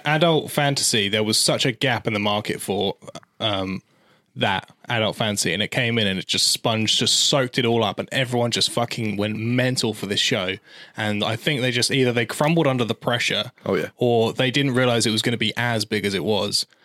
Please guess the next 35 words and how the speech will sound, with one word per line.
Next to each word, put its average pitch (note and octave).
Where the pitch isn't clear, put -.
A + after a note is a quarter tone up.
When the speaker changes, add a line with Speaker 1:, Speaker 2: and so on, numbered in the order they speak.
Speaker 1:
And G2
for B2
whatever A2+
reason, G#2
they G#2
thought G2+
they G2
could -
just -
get G2+
away G2
with -
just -
fucking -
Speaker 2:
No, D3
they -
Speaker 1:
shitting A#2+
on B2
Speaker 2:
choked. B2
Speaker 1:
everyone G2+
right A2+
at -
the G#2+
Speaker 2:
No, G#2+
Speaker 1:
end. G2+
Speaker 2:
they G2
choked. -
Speaker 1:
And A2+
I C3
just, C3+
yeah, C3
pisses C#3
me B2
off. B2+
Speaker 2:
Yeah, G2